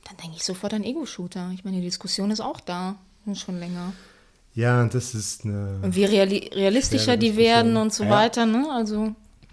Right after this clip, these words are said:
Speaker 3: Nur das ist eine, ich finde, es ist eine Sache zu sagen, irgendwie werden Videospiele jetzt die, die Realität abbilden und eine andere, wenn man in Filmen aufgreift,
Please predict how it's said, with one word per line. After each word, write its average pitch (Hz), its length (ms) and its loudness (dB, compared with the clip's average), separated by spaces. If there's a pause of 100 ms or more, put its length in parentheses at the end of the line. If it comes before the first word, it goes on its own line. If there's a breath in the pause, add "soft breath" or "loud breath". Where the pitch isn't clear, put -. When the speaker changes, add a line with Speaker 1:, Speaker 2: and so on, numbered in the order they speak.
(260 loud breath)
Speaker 3:
Nur 123 120 6
das 131 160 6
ist 139 160 0
eine, 131 380 -2
ich 120 100 -8
finde, 123 140 -2
es 120 60 -2
ist 113 120 -6
eine 110 220 -2
Sache 113 220 -4
zu 107 120 -6
sagen, 101 320 -2
irgendwie 98 260 -4
werden 98 460 -6
Videospiele 107 480 0
jetzt - 420 -6 (120)
die, 95 320 -6
die 92 180 -6
Realität 95 640 -4 (140)
abbilden 107 540 -2
und 104 100 0
eine 104 120 -2
andere, 101 460 -2
wenn 101 100 0
man 98 180 -2
in 95 120 -6
Filmen 104 300 -2
aufgreift, 98 500 -6